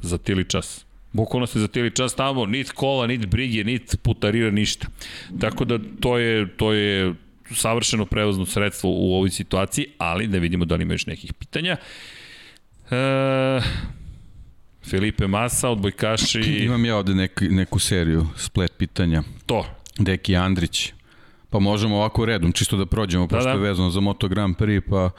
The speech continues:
Speaker 2: ali hvala Deki, u svakom slučaju, super. E, Oliveira u velikoj formi, dve trke u Austriji se voze s pobedom i možda trećim mestom,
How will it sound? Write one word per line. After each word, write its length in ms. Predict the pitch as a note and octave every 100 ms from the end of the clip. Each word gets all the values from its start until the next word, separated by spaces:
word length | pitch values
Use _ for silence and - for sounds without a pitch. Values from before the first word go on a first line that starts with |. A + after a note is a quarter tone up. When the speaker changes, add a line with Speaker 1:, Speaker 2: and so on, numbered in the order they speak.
| - -
Speaker 2:
ali 160 | G2+
hvala 260 | - G#2+ F#2
Deki, 220 | F#2 -
u 40 |
svakom 260 | - F2+ -
slučaju, 280 | F2+ - E2
super. 320 | G2 - -
E, 540 | - - - - -
Oliveira 500 | G2 F2+ F#2+ G2 A#2
u 40 | A2
velikoj 360 | A#2 B2 -
formi, 380 | F2+ B2 A#2+ G#2
dve 140 | F#2+ G#2+
trke 300 | - - G2+
u 40 |
Austriji 320 | G#2 A#2 F#2+
se 140 | - G2
voze 260 | A2+ A#2+
s 80 | -
pobedom 440 | - A#2+ B2 G2+
i 40 | G2
možda 220 | A2 G#2
trećim 380 | A2 A2 - G2
mestom, 440 | A2+ B2+ - A#2